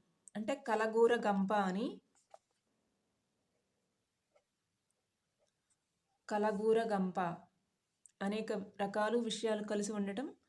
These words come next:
కలగూర గంప. పన్నెండు అడ్డము, ముక్కు పొడుం, నస్యం.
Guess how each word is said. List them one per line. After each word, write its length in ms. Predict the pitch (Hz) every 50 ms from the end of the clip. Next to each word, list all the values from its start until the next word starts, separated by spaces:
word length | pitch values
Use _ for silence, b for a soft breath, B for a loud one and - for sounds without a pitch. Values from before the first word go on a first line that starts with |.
| _ _ _ _ _ _ _ _ -
కలగూర 400 | 220 208 208 208 202 214 214 214
గంప. 380 | 208 208 202 190 185 180 175 180 170 165 - - _ _ _ _ _ _ _ _ _ _ _ _ _ _ _ _ _ _ _ _ _ _ _ _ _ _ _ _ _ _ _ _ _ _ _ _ _ _ _ _ _ _
పన్నెండు 460 | 220 226 233 247 262 277 277 277 285
అడ్డము, 640 | 262 226 208 196 202 220 214 190 170 160 - - - _ _ _ _ _ _ _ _ _ _ _ _ -
ముక్కు 440 | 220 247 254 254 - - 285 294 - -
పొడుం, 540 | 247 233 233 247 247 240 214 196 170 170 - - - - _ _ _ _ _ _ _ _ _ _ _ -
నస్యం. 720 | 202 214 220 - - - 240 233 208 180 165 160 - -